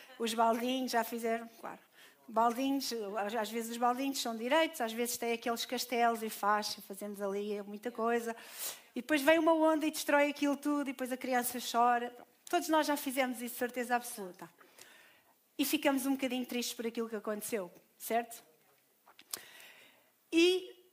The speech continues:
não sei se alguém está aqui e já construiu alguma casa. Alguém já construiu alguma casa? Ainda não, mas já vi que alguns querem construir. Ainda bem.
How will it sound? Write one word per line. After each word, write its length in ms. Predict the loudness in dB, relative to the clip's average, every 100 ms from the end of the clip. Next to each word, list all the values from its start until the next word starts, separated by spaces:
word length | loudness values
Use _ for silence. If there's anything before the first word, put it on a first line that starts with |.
| _ _ -20 -8
não 160 | 2 4
sei 200 | 6 4
se 100 | 6
alguém 240 | 6 6
está 260 | 2 4 4
aqui 180 | 4 2
e 40 |
já 160 | 4 2
construiu 540 | 2 -6 -4 -2 4
alguma 340 | 4 4 0 0
casa. 480 | 0 -2 -4 -12 -8
Alguém 280 | -2 2 4
já 160 | 4 2
construiu 400 | 2 0 2 4
alguma 260 | 4 2
casa? 340 | 2 4 4 -2 -6 -20 -20 _ -20 -20 -20 -20 -20 -14 -4
Ainda 360 | -2 0 0 -2
não, 240 | 0 -2
mas 140 | -2
já 120 | 0 2
vi 160 | 0
que 100 | 4
alguns 300 | 2 2 -2
querem 300 | 0 0 0
construir. 680 | -4 -6 -4 -4 0 0 -2 -10 -18 -18 -10
Ainda 180 | 0 2
bem. 240 | 4 2